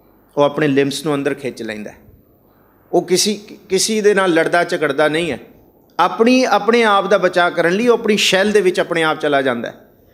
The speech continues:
ਮਹਾਰਾਜ ਕਹਿੰਦੇ, ਜਦ ਦੁੱਖਾਂ ਸੁੱਖਾਂ ਦਾ ਇਹ ਬਹੁਤ ਧਾਨਕ ਬਾਹਰ ਪਸਾਰਾ ਦੇਖੋ, ਜਿਹਦੇ ਵਿੱਚ ਨਹੀਂ ਵਾਹ ਚੱਲ ਸਕਦੀ, ਤੇ ਫਿਰ ਅਭਿਅੰਤਰ ਹੋ ਜਾਓ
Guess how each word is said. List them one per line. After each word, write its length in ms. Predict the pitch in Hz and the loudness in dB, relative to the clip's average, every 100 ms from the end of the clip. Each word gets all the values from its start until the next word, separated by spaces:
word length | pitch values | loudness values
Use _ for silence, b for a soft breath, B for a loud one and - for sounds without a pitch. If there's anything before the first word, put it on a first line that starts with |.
| b b | b b
ਮਹਾਰਾਜ 320 | 131 180 226 226 | -2 0 2 0
ਕਹਿੰਦੇ, 240 | 226 254 | 0 2
ਜਦ 260 | 196 220 185 | 2 0 -2
ਦੁੱਖਾਂ 520 | - 151 - 202 226 | -6 -6 -2 -2 0
ਸੁੱਖਾਂ 360 | 214 - 208 | -2 -2 -2
ਦਾ 160 | 214 208 | 2 4
ਇਹ 140 | 208 | 2
ਬਹੁਤ 400 | 156 180 226 226 | 2 2 2 2
ਧਾਨਕ 640 | 226 220 151 - 156 - - - - _ | 0 2 0 -2 -6 -6 -20 -20 -20 _
ਬਾਹਰ 240 | 107 170 185 | 0 2 2
ਪਸਾਰਾ 480 | 175 - 151 165 170 | -2 0 2 2 2
ਦੇਖੋ, 340 | 160 160 214 | 0 0 0
ਜਿਹਦੇ 220 | 208 202 | 2 2
ਵਿੱਚ 220 | 190 185 | 2 0
ਨਹੀਂ 260 | 151 175 233 | 0 2 4
ਵਾਹ 180 | 196 185 | 4 2
ਚੱਲ 200 | 180 160 | 0 -2
ਸਕਦੀ, 420 | - 160 151 117 - - - _ _ | -2 -4 -4 -6 -12 -20 -20 _ _
ਤੇ 60 | 165 | -2
ਫਿਰ 200 | 180 190 - 160 | 0 0 0 -2
ਅਭਿਅੰਤਰ 560 | 160 180 185 170 175 165 | 0 2 2 0 0 0
ਹੋ 100 | 143 | 0
ਜਾਓ 180 | 110 | -2